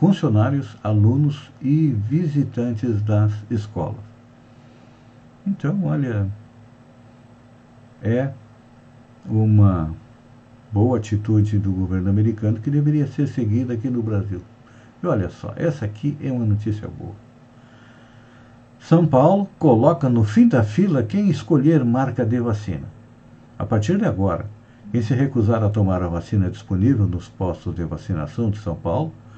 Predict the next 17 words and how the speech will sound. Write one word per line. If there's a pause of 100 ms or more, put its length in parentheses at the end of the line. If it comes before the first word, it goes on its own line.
(300)
irá
para
o
fim
da
fila. (560)
A
lei
foi
sancionada
pelo
prefeito
da
capital
paulista,
Ricardo
Nunes,